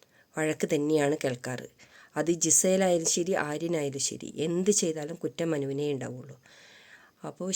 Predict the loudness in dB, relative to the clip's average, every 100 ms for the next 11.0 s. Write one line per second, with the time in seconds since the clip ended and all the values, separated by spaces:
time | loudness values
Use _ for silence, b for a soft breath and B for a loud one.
0 | 2 2 0 4 4 4 -4 -4 4 8
1 | 8 8 2 -2 -2 -4 -4 -6 -2 -2
2 | 0 -2 -2 0 0 -2 -2 -2 -2 -6
3 | B B B -8 -4 0 0 -2 -4 -6
4 | -4 -6 -6 -10 -14 b b b b b
5 | b b -4 0 2 2 2 0 -2 -2
6 | -2 -2 -2 -4 -6 b b b -2 2
7 | 4 4 4 2 2 0 0 -2 0 0
8 | 4 6 8 6 2 -2 -2 -2 0 0
9 | 0 -2 -4 -2 -2 -4 -6 -6 -6 -8
10 | -14 -18 -20 _ B B B B B -2